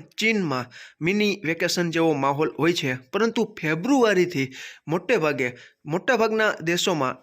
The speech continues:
રાબેતા મુજબના કામકાજો છે તે શરૂ થઈ જતા હોય છે. જો કે જાન્યુઆરી મહિનામાં પણ કામકાજો થતા હોય છે, પરંતુ ચીનમાં લુનાર ફેસ્ટિવલને કારણે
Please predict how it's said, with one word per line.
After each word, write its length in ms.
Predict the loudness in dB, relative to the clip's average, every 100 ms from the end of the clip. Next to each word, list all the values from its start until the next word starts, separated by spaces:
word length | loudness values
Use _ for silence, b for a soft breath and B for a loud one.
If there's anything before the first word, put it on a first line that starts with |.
| -6
રાબેતા 500 | -2 0 0 0 0
મુજબના 480 | 2 0 0 -2 -4
કામકાજો 680 | -4 -4 -2 -2 2 2 2
છે 200 | 0 -2 -2
તે 180 | -4 -4
શરૂ 320 | 0 0 0
થઈ 220 | -2 -2
જતા 260 | 0 0 2
હોય 160 | 2 0
છે. 120 | -4 -6 B -6
જો 140 | -2
કે 100 | -2
જાન્યુઆરી 520 | -2 -2 0 2 2
મહિનામાં 480 | 0 0 0 0 0
પણ 260 | 0 -2 -2
કામકાજો 500 | -2 -2 -2 0 2
થતા 300 | 0 -2 2
હોય 160 | 2 2
છે, 120 | 0 -2
પરંતુ 360 | -2 -2 -4
ચીનમાં 600 | -4 0 0 2 0 -4 B B -8
લુનાર 320 | -4 0 0
ફેસ્ટિવલને 680 | 0 -2 0 2 4 4 0
કારણે 400 | 0 2 2